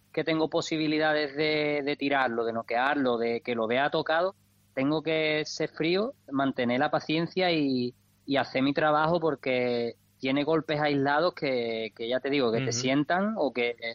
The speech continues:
Speaker 1: o que cambian la, la cosa. Entonces va a ser una cosa muy, muy bonita.
Speaker 2: Ujú.
Speaker 1: Va a ser una lucha muy bonita.
Speaker 2: ¿Qué consejo le das tú a Adriana, Carlos, para su combate?
Speaker 1: Yo el consejo que disfrute, Rubén, porque ella tiene diecinueve años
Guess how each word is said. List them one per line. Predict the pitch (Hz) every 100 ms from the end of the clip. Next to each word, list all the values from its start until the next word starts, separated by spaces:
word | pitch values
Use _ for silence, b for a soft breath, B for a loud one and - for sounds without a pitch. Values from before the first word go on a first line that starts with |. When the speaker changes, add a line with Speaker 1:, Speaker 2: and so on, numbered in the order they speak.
| b - -
Speaker 1:
o | 135
que | 127 120
cambian | 131 147 156 151 139
la, | 135 127 120 117
la | 117
cosa. | 123 120 113
Entonces | 113 117 139
va | 143
a |
ser | -
una | 139 147
cosa | 143 160
muy, | 139 127 123 117 120 _ _ _ _ _ _ _ _ -
muy | 135
bonita. | 135 131 113 113 - _ -
Speaker 2:
Ujú. | 123 113 123 - -
Speaker 1:
Va | 117
a |
ser | 135
una | 135
lucha | 131 135
muy | 123 120
bonita. | 117 110 - _
Speaker 2:
¿Qué | - 147
consejo | 156 151 151
le | 156
das | 147 147
tú | 151
a |
Adriana, | 139 151 135 98 98
Carlos, | 117 151 185 - _ _ _ _ _ _ _ _ _ _ _ -
para | 127
su | 139
combate? | 131 127 110 95 - _
Speaker 1:
Yo | 127 131
el | 139
consejo | 160 151 156 175
que | 180 190
disfrute, | 147 - 131 151 160
Rubén, | 131 123 143 123
porque | 117 104 113 110 - _ _ _ _
ella | 117 127 143
tiene | 151 156
diecinueve | 151 139 135 127 139 143
años | 156 165 156 170